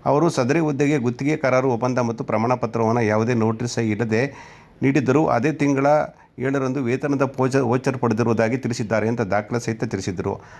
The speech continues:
ಆದ್ದರಿಂದ ಜಿಲ್ಲಾಧಿಕಾರಿ ಪ್ರಕರಣವನ್ನು ಸರಿಯಾದ ಕ್ರಮದಲ್ಲಿ ತನಿಖೆ ನಡೆಸಿ, ನಿರ್ಮಿತಿ ಕೇಂದ್ರದಲ್ಲಿ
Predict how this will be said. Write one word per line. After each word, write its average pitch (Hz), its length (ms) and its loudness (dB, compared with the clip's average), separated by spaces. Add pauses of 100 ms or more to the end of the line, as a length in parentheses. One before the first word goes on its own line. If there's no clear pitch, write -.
(120)
ಆದ್ದರಿಂದ 123 320 2
ಜಿಲ್ಲಾಧಿಕಾರಿ 127 720 0 (340)
ಪ್ರಕರಣವನ್ನು 123 580 0
ಸರಿಯಾದ 123 340 0
ಕ್ರಮದಲ್ಲಿ 113 460 0
ತನಿಖೆ 117 300 -2
ನಡೆಸಿ, 113 280 0
ನಿರ್ಮಿತಿ 120 420 2
ಕೇಂದ್ರದಲ್ಲಿ 117 600 2